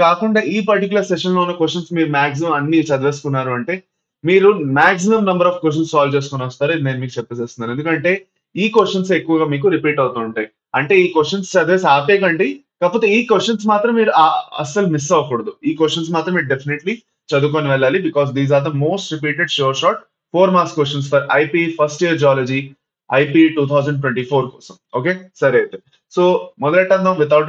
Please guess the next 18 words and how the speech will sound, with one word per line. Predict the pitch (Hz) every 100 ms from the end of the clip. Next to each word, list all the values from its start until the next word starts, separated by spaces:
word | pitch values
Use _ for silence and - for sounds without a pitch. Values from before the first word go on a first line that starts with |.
| 156
any | 156 147
delay. | 175 - _ _ 127
ఓకే, | 170
so | 165 180
అయితే, | 131 143 180 185 180 - -
ఆ, | 254 254 -
కొన్ని | 135 131
రోజుల | 135 139
నుంచి | 143 139
నా | 139
సెషన్స్ | 135 127 139 127
రావట్లేదు | 127 123 123 127 127
అనేసి | 123 127 147
మీరు | 123 113
అందరూ | 120 123 117
already | 113 120 127 117
comments | 117 113 120 -
పెడుతున్నారు. | 117 127 131 147